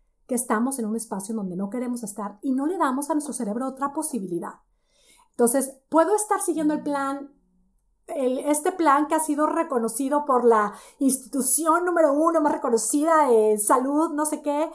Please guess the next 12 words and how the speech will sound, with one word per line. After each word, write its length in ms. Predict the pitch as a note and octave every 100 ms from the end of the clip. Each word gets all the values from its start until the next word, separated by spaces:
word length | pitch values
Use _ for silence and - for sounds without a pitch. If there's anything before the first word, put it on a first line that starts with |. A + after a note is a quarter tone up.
| - - -
el 240 | A#3 -
plan 300 | D#4 D4 D4+
más 160 | D#4 D#4
saludable. 480 | C#4+ A#3+ B3 D4+ A4 - - - -
<laughs> 440 | A#3+ - - -
Lo 120 | B3
puedo 160 | A3 D4
estar 200 | F#4 D#4+
siguiendo 260 | E4 C#4+ D4+
y 40 |
puedo 140 | C4+
estar 320 | C#4+ C#4+ -